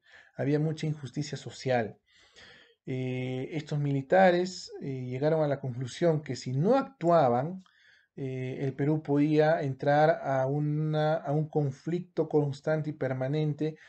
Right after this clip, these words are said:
que podría finalmente derivar en la llegada al comunismo,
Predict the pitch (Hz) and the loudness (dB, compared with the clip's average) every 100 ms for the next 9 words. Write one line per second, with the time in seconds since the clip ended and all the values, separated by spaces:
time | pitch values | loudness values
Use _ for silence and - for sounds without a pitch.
0 | - - 165 156 156 170 185 170 160 156 | -20 -4 -4 2 4 6 4 2 2 0
1 | 151 156 156 156 151 135 123 131 151 156 | 0 0 -2 -4 -2 -2 -2 2 2 0
2 | - _ _ - 127 123 120 131 135 135 | -6 _ _ -8 -4 -2 0 2 0 -2
3 | 120 131 170 139 113 98 | -2 0 0 -2 -8 -14